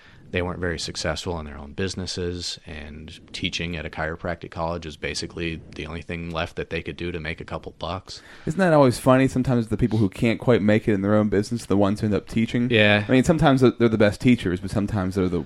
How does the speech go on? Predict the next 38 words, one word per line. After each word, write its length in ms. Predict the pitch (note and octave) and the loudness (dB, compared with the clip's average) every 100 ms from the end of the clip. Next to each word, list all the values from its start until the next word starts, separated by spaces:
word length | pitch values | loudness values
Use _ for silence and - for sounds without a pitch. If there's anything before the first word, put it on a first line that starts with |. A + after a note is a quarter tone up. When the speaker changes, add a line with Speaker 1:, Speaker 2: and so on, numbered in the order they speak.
| - - | -2 6
Speaker 2:
worst 320 | G#2 G2 - - | 8 8 0 -6
teachers. 480 | E2 - - - - - | -4 -4 -10 -12 -14 4
Speaker 1:
Well, 260 | D3+ D3 | 10 10
yeah, 140 | C#3 C3+ | 12 10
that's 220 | C3 - | 8 6
an 60 | A2+ | 2
unfortunate 640 | A2+ - A2 G2+ G#2+ G2+ | 2 2 2 2 0 0
reality. 680 | G#2 G#2 G#2 G#2+ G#2 A2 G#2 - - | 2 4 4 4 4 0 -2 -8 -4
Um, 480 | A2+ G2+ G2+ G2+ - _ _ _ _ _ _ _ _ _ - | 0 0 0 -6 -12 _ _ _ _ _ _ _ _ _ 4
I 140 | C3 | 6
don't 120 | D#3+ | 6
think 160 | E3+ D3 | 4 2
it's 160 | - | 2
like 220 | B2+ B2+ - | 2 2 4
that 360 | A#2 A#2 G#2+ A#2+ | 4 4 0 -6
in 80 | |
a 80 | G#2 | -4
lot 240 | G2 G2+ G#2 | 0 2 0
of 100 | - | 0
programs 720 | A2 G#2 G2+ G#2 G#2+ G#2 - | 0 0 0 0 0 -4 -4
that, 240 | G2 F2+ | -4 -4
like, 360 | F2+ E2+ - - _ _ _ _ _ _ _ _ _ _ _ _ _ _ - - | -6 -6 -10 -20 _ _ _ _ _ _ _ _ _ _ _ _ _ _ -16 -4
that 140 | G#2 | 0
are 80 | F#2+ | 0
highly 380 | - F#2+ F#2 F2+ | 2 0 0 -4
sought 360 | - D#2 E2+ | -4 -4 -4
after 640 | F#2 F#2 - F#2+ F#2+ F#2 F2+ _ | -4 -6 -6 -4 -4 -6 -10 _
and, 100 | F2 | -10
Speaker 2:
Yeah. 60 | D2 | -10
Speaker 1:
like, 180 | D2+ - | -12 -14
for 260 | - G2+ | -4 -4
stu-, 320 | - - G#2+ | -4 -4 -2
like, 260 | F#2+ E2 - _ _ - _ - | -2 -6 -10 _ _ -20 _ -4
you're 140 | B2 | 0
not 140 | B2+ A#2+ | 2 2
gonna 160 | A2+ | 0
go 160 | G2+ G2+ | 2 2
to 280 | F#2+ F2+ | 2 0